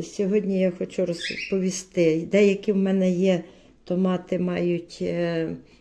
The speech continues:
картинку, я поставлю цю картинку, а де немає картинки, то я так розповім вам, деякі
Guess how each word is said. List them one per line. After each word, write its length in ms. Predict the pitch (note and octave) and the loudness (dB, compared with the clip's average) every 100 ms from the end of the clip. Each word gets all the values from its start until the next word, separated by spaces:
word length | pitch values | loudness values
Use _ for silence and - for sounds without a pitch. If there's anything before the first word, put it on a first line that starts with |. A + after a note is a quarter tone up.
| _ | _
картинку, 580 | - G3 A#3 C#4 B3+ G3+ | -2 0 4 2 2 2
я 160 | G3 F#3 | 2 2
поставлю 580 | - E3+ - E3 F#3 | -2 -4 0 0 0
цю 180 | A#3+ - | -4 -6
картинку, 600 | - C#4 - C4+ C#4 - - | -4 -2 0 -2 0 -4 -4
а 120 | G3 | -2
де 160 | G3+ | 2
немає 440 | G#3 G3+ G3 F#3 F#3 | 2 2 0 -2 -4
картинки, 720 | - F3 - B3 C4 - A3+ - - - _ - | -6 -8 0 0 0 -2 -8 -8 -18 -20 _ -8
то 60 | |
я 200 | G3 G3 | -6 -4
так 300 | G3 G3+ F#3+ | -4 -6 -6
розповім 680 | F#3 F3+ - G3 G3+ B3+ C#4 | -6 -6 -6 -4 2 2 2
вам, 220 | A#3 A3 G#3+ - - - | 2 2 -2 -12 -20 -10
деякі 880 | F3+ G#3 G3 F#3+ - F#3+ F#3 F3+ F3 | -2 0 0 -2 -4 -4 -2 -2 -2